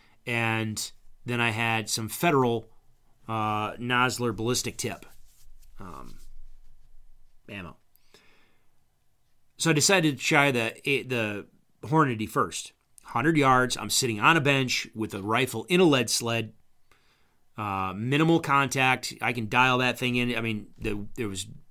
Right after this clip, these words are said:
like, single-digit wind speeds, and the wind was at my back. Lighting was per-, everything was perfect f-,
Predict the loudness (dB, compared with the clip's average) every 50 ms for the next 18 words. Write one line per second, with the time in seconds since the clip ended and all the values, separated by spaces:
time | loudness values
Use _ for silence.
0 | -14 -10 -8 -8 -8 -4 0 2 4 4 4 4 4 4 4 4 2 2 0 -2
1 | -2 -2 -2 0 -2 -2 0 2 4 6 6 4 4 0 -4 -4 -6 -14 -20 -12
2 | -6 -4 -2 0 0 2 2 2 0 0 0 -2 -2 -2 -2 -2 -2 -2 0 2
3 | 2 4 4 2 0 -4 -14 _ _ _ _ _ _ _ _ _ -4 0 2 4
4 | 4 4 4 2 0 -2 -2 -2 -2 -2 -2 0 2 4 4 4 4 2 -2 -6
5 | -10 -14 -8 -2 2 4 4 4 2 0 -6 -12 -12 -14 -18 -18 -20 -20